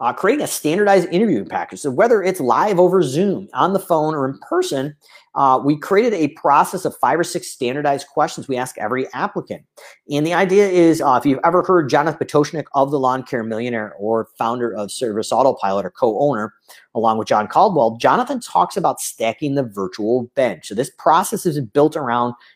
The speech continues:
stacking the virtual bench. The automation, um, is assuming you're going out and interviewing several times a month, and we're building that bench. The automation will prompt you or your office to rank the applicant in an A, B, and C fashion. And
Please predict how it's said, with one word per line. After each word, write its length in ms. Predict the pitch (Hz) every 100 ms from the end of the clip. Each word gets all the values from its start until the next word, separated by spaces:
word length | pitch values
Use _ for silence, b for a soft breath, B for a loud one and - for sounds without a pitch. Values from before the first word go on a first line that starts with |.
| -
stacking 540 | - - 120 - 120
the 80 | 107
virtual 360 | 110 - 110 -
bench. 320 | 101 92 - -
The 120 | 104
automation, 680 | 143 190 175 156 170 156 b b b _
um, 200 | 127 117
is 120 | 135 147
assuming 420 | - - 156 170
you're 100 | 147
going 280 | 143 139 127
out 160 | 127
and 120 | 117
interviewing 380 | 117 120 123 117
several 300 | - 113 110
times 340 | - 101 92 95
a 60 |
month, 280 | 110 196 202 - b b b _
and 180 | 139 139
we're 100 | 139
building 400 | 101 127 117 117
that 220 | 113 95
bench. 300 | 110 101 87
The 120 | 107
automation 460 | 117 135 143 147 151
will 120 | 110
prompt 440 | - - 151 151 143
you 100 | 139
or 40 |
your 220 | 120 113
office 360 | 123 135 147 -
to 220 | - 107
rank 280 | 101 147 196
the 140 | 220
applicant 460 | 185 214 214 - 123
in 120 | 113
an 80 | 120 -
A, 220 | 151 202 151
B, 300 | 156 165 135
and 140 | 117
C 320 | - 202 190
fashion. 560 | 175 180 165 226 - 165 _ B B B _
And 380 | 190 190 165 143